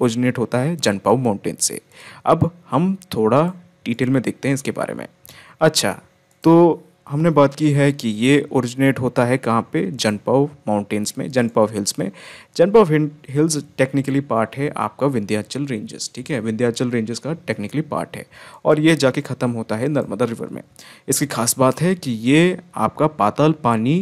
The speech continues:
वाटरफॉल्स बनाता है। और एक और चीज़ है, एक है आश्रम, चारुकेश्वर आश्रम, वो है खरगोन में, ठीक है, खरगोन में चारुकेश्वर आश्रम है। तो वो चारुकेश्वर आश्रम के पास ही ये नर्मदा में जाके मिलता है।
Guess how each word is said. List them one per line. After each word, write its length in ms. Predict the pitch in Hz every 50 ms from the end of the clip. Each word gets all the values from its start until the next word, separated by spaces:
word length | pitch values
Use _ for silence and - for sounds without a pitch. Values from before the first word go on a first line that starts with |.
| 196 190 185 - -
वाटरफॉल्स 560 | 117 113 - - 123 - - 139 151 147 147 -
बनाता 320 | 113 101 92 - - -
है। 120 | 92 - _ - - - - - -
और 80 | 196
एक 120 | 190 - 247
और 80 | 247
चीज़ 260 | - 180 160 123 120
है, 100 | 104 98
एक 220 | - - 175 170 -
है 220 | - 196 202 208 -
आश्रम, 440 | - 107 113 117 - - 175 185 190 - -
चारुकेश्वर 600 | - 123 123 135 135 - 143 139 139 - 160 160 160
आश्रम, 380 | - 107 107 - - - 156 147 - - - - - _ - 123
वो 100 | 135 139
है 180 | 156 180 175 175
खरगोन 460 | - 135 123 117 127 135 131 120 -
में, 100 | 87 - 117 - -
ठीक 160 | 135 127 175
है, 120 | 165 123
खरगोन 440 | - - - 127 120 120 139 139 131
में 140 | 131 160 165
चारुकेश्वर 680 | 165 - 117 120 123 120 - 131 127 - - 143 147
आश्रम 460 | - - 104 107 - - 135 127 123 131
है। 160 | 151 180 - - - - - - - _ _ _ -
तो 140 | 175 180 180
वो 480 | 160 156 156 175 196 208 214 202 196 - _ _ _ -
चारुकेश्वर 600 | - 120 135 151 151 180 180 185 - - 196 196
आश्रम 500 | - 110 110 113 113 - - - 143 151 151
के 120 | - 156
पास 380 | 147 151 117 113 113 110 110 - 151
ही 280 | 170 185 185 185 175 175
ये 220 | 143 120 127 147 147
नर्मदा 440 | 131 120 110 110 117 117 113 117 117
में 120 | 131 151
जाके 260 | 135 113 104 - 151
मिलता 340 | 151 147 127 107 - - 82
है। 140 | - -